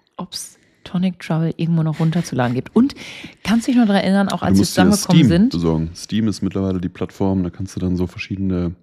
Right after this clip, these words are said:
Speaker 2: Spiele dir runterladen.
Speaker 1: Echt?
Speaker 2: Ja, funktioniert ja vieles nicht mehr über C D oder über Laufwerke, sondern halt einfach über so Datei-Downloads.
Speaker 1: Ach so.
Speaker 2: Hatte
Speaker 1: Da
Speaker 2: ich
Speaker 1: muss
Speaker 2: auch
Speaker 1: ich dafür
Speaker 2: mal, äh,
Speaker 1: bezahlen?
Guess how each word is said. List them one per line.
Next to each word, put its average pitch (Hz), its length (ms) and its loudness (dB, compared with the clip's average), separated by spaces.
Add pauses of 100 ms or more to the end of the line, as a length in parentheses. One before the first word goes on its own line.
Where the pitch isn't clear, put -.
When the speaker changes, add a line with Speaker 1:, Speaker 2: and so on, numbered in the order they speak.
Speaker 2:
Spiele 90 560 -4 (420)
dir 85 60 -8
runterladen. 85 460 -6 (240)
Speaker 1:
Echt? - 340 -8 (300)
Speaker 2:
Ja, 92 160 -4
funktioniert 98 440 0
ja 98 80 2
vieles 101 340 0
nicht 98 140 -2
mehr 101 120 2
über 87 180 0
C 90 140 -4
D 92 320 0
oder 101 180 0
über 82 200 -2
Laufwerke, 107 580 -2
sondern 92 320 -2
halt 90 160 -6
einfach 87 240 -10
über 87 240 -6
so 85 200 -6
Datei-Downloads. 107 1200 -4 (120)
Speaker 1:
Ach - 120 -18
so. - 160 -2
Speaker 2:
Hatte 151 100 -2 (840)
Speaker 1:
Da 175 100 0
Speaker 2:
ich 160 60 2
Speaker 1:
muss 165 100 4
Speaker 2:
auch - 40 -2
Speaker 1:
ich - 60 4
dafür 87 180 4
Speaker 2:
mal, 165 40 2
äh, 160 60 0
Speaker 1:
bezahlen? 151 340 0